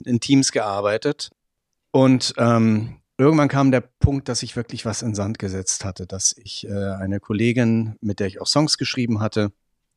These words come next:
zusammen, dass ich die begleiten sollte. Sie hatte zwei Pianisten und die Premiere des Programms war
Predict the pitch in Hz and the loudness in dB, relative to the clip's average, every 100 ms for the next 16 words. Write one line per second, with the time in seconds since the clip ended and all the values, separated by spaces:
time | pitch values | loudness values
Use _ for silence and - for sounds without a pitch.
0 | _ - 104 98 95 101 95 95 - 104 | _ -6 -2 0 0 0 -4 -6 -8 -10
1 | - 95 92 98 131 131 117 113 110 101 | -10 -8 0 0 2 2 4 4 2 -4
2 | 92 92 92 - 123 127 123 117 110 - | -6 -8 -8 0 0 2 2 2 0 -2
3 | 104 98 - 107 104 104 113 120 127 110 | -4 -6 -2 -2 -2 0 4 6 4 0
4 | - 104 101 104 - 92 87 | -4 -4 -2 -2 -2 -2 -4